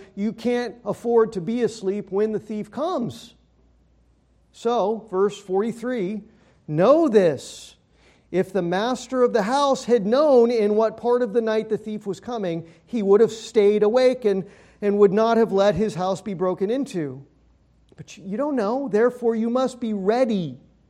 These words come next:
for the Son of Man is coming at an hour you do not expect." So stay awake all night. See, Jesus' coming is like the thief in the night, and what that means is explicitly clear here. It means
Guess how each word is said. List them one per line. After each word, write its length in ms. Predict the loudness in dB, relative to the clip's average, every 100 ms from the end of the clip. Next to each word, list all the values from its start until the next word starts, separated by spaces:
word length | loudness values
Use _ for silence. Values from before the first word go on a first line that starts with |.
| _ _ _ _ _ _ _ _
for 200 | _ -6
the 100 | -6
Son 260 | -6 -6 -6
of 100 | -4
Man 220 | -4 -4
is 120 | -6
coming 320 | -8 -8 -6 -6
at 100 | -6
an 100 | -4
hour 240 | -4 -4
you 160 | -6 -8
do 160 | -10
not 180 | -10 -12
expect." 600 | -16 -18 -20 -20 -20 -20 -20 -20 _ _ _
So 140 | -14
stay 320 | -14 -10 -8
awake 340 | -6 -4 -6 -4
all 140 | -6
night. 300 | -6 -10 -14
See, 180 | -12 -12
Jesus' 500 | -8 -8 -6 -8 -8
coming 340 | -6 -2 0
is 120 | 0 0
like 220 | -4 -4
the 80 | -10
thief 320 | -10 -12 -10
in 80 | -8
the 60 |
night, 300 | -4 -2 -2 -6 -12
and 160 | -4 0
what 220 | 0 2
that 160 | 0 2
means 340 | 0 -2 0
is 140 | -2 -2
explicitly 840 | -4 -12 -2 -2 0 -2 -4 -6
clear 420 | -6 -8 -4 -4
here. 280 | -2 -2 -2 -4 -2
It 160 | 4 4
means 500 | 4 0 0 0